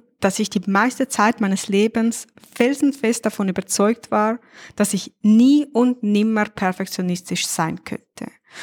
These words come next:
Und warum es für mich sehr wichtig war zu erkennen, dass ich ein falsches Bild von Perfektionismus hatte.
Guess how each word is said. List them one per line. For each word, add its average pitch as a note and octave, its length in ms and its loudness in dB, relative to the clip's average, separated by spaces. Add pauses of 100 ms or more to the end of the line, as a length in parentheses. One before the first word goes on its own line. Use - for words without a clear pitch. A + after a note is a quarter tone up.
(200)
Und D4+ 320 4
warum A3+ 280 2
es A3 120 0
für G3+ 140 -4
mich A#3 340 0
sehr F#3+ 300 0
wichtig C4 300 0
war A3+ 200 4
zu - 160 -2
erkennen, B3 800 2
dass G3+ 220 -2
ich A#3 200 -2
ein G3+ 120 0
falsches C4+ 580 -2
Bild A#3+ 460 -2 (120)
von G#3+ 200 0
Perfektionismus G3 960 -2
hatte. - 320 -10